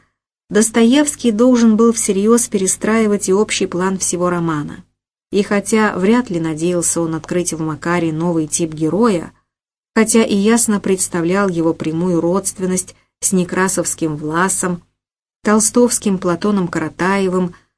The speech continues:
собственным мужиком Мареем,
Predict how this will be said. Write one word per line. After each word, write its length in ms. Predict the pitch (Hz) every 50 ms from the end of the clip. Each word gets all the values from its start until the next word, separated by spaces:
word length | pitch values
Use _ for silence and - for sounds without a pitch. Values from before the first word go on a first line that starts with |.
| _ _ -
собственным 760 | - - - - 254 254 247 - - - - 214 202 202 196 190
мужиком 500 | 190 185 175 185 175 - - 202 208 208
Мареем, 680 | 190 170 160 156 160 175 202 220 214 214 214 208 202